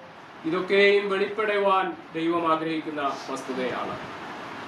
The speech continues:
പുതിയയുടെ ജീവിതത്തിൽ സംഭവിച്ചതാർന്ന മാറ്റങ്ങൾ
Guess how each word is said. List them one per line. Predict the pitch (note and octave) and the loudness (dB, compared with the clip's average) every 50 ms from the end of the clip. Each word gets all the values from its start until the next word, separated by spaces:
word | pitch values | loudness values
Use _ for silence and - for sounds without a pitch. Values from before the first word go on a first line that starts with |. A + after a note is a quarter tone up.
| - - - - - - - - - - - - - - - - - - - - - - - - - - - - - - - - - - F#3+ - - - - - - - - - - | -12 -12 -12 -12 -12 -12 -12 -12 -12 -12 -12 -12 -12 -12 -12 -12 -12 -12 -12 -12 -12 -12 -12 -12 -12 -12 -12 -12 -12 -12 -12 -12 -10 -10 -10 -10 -10 -10 -12 -12 -12 -12 -10 -6 -4
പുതിയയുടെ | C#3+ C#3+ D3+ D#3 D#3 D3+ D3+ D#3 | -2 2 4 4 6 6 4 4
ജീവിതത്തിൽ | D#3 D#3+ E3 D#3+ E3 D#3+ E3+ E3 D#3+ | 2 2 2 2 2 2 0 -2 0
സംഭവിച്ചതാർന്ന | - E3+ E3 E3+ E3+ E3+ E3+ E3+ E3+ E3+ E3+ E3+ E3+ E3+ | 0 0 2 2 2 2 2 2 4 4 4 4 4 0
മാറ്റങ്ങൾ | E3 C#3+ B2 C3 - - B2+ B2 B2 A#2 A2+ | 0 0 -2 -2 -2 -4 -6 -6 -4 -4 -6